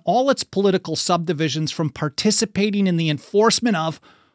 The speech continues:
or collaboration with the enforcement of any requirements, mandates, recommendations, instructions, or guidance provided by either the C D C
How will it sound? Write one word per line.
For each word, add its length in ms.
or 160
collaboration 1000
with 140
the 160
enforcement 580
of 100
any 200
requirements, 960
mandates, 720
recommendations, 1080
instructions, 920
or 200
guidance 640
provided 600
by 220
either 360
the 180
C 420
D 220
C 460